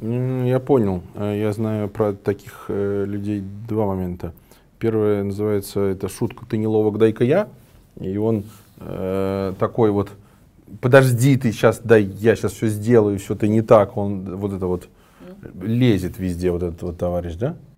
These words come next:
Speaker 2: Да, и фишка в том, что ты говоришь, как отличить. А на самом деле отличить очень сложно, потому что эта же гиперответственность, она в детстве формируется.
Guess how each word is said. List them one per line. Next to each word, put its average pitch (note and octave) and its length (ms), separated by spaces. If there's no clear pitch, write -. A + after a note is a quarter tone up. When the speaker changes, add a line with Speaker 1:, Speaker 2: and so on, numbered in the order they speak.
Speaker 2:
Да, G3 260
и - 140
фишка G#3+ 320
в - 60
том, B3+ 160
что A3+ 160
ты G3+ 100
говоришь, F#3+ 360
как G3 220
отличить. G3 560
А D#3 60
на E3+ 100
самом B3 300
деле G#3 220
отличить F#3+ 440
очень F#3 220
сложно, A3+ 520
потому E3+ 320
что F3+ 340
эта F#3 280
же E3+ 100
гиперответственность, F#3 840
она F3 180
в F3+ 60
детстве C4+ 400
формируется. D#3+ 880